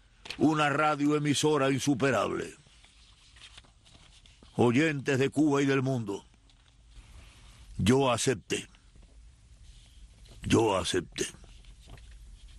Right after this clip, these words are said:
De los archivos de Nueva Acción, documentos para la tiranía,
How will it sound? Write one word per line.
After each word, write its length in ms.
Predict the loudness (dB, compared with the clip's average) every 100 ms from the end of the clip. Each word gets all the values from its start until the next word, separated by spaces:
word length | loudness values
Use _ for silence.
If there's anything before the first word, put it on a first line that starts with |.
| -2
De 100 | 2
los 140 | 2
archivos 680 | 2 0 0 0 0 -4 -8 -14 -20 _ -20 -20 -20 -20 -20 -20 -20 -20 -4
de 160 | 0 2
Nueva 320 | 2 0 -2
Acción, 720 | -4 -2 0 0 -4 -6 -8 -14 -20 -20 -20 -20 -20 -20 -20 -20 -20 -20 -20 -20 -20 -2
documentos 840 | 0 2 2 2 0 -2 -2 -4 -6 -20 -20 -20 -20 -20 -20 -20 -20 -20 -20 -20 -20 -20 -20 -20 -4
para 300 | 0 2 0
la 80 | 0
tiranía, 680 | 0 0 0 -2 -4 -8